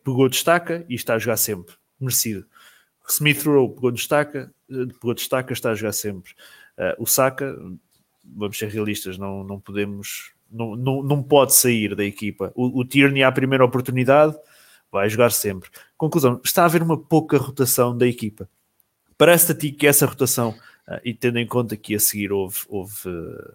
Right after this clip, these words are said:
e nós já lá vamos, aquela derrota com, com o, o, meu Deus,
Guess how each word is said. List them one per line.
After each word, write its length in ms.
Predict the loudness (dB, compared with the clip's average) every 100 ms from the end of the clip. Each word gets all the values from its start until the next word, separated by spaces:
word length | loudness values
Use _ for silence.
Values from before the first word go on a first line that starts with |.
| _
e 80 | -18
nós 220 | -12 -12
já 100 | -10
lá 140 | -10 -8
vamos, 360 | -10 -12 -16 _
aquela 320 | -12 -6 -6
derrota 440 | -6 -6 -6 -6 -12
com, 280 | -10 -12 -14 -18 -16 -16 -18 -12
com 280 | -6 -6 -6
o, 600 | -10 -10 -10 -12 -14 -16
o, 1040 | -18 -18 -18 -18 -18 -18 -18 -20 -20 -20 -20 _ _ _ _ -20 -20 -18 -18 -20 -20 -20 _ _ _
meu 140 | -14 -10
Deus, 280 | -10 -12